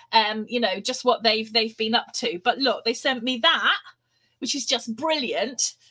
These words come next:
And then that, which just made me laugh. Now, you can actually buy these cut files.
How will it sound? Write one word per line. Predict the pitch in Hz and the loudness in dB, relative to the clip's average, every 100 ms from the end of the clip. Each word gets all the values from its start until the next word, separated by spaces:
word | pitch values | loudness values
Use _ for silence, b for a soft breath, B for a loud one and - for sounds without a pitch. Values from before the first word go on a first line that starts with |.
| - | -8
And | 240 | 0
then | 269 269 | 0 4
that, | 262 - | 0 2
which | 220 - | -6 -4
just | 240 240 | -6 -2
made | 233 214 | -2 0
me | 220 | 0
laugh. | 262 - - - B B 285 | 0 0 -10 -14 B B -2
Now, | |
you | 294 294 - | 0 0 -4
can | 381 403 | 2 4
actually | 330 - 349 | 2 0 4
buy | 330 339 415 | 6 6 6
these | 240 233 269 | -2 -2 -6
cut | - 262 - | 0 0 4
files. | 247 214 214 254 403 | 4 4 2 0 -2